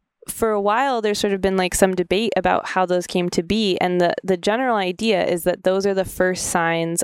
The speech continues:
of, um, well, they're believed to be the first signs of oxygen, uh,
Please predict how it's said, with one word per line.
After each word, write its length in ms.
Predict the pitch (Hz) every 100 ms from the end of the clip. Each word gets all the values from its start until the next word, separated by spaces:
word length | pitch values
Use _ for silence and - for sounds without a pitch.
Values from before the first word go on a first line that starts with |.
| -
of, 520 | 180 165 170 165 - -
um, 480 | 185 170 160 156 156 - - - -
well, 180 | 190
they're 140 | 185 180
believed 480 | 180 190 254 269 -
to 80 |
be 100 | 196
the 100 | 185
first 320 | 180 185 180 -
signs 420 | 170 160 165 165 -
of 400 | 170 160 156 - _ _ _ _ -
oxygen, 800 | 180 196 - 175 160 160 180 - - _ _ _ _ - - -
uh, 640 | 180 165 160 160 160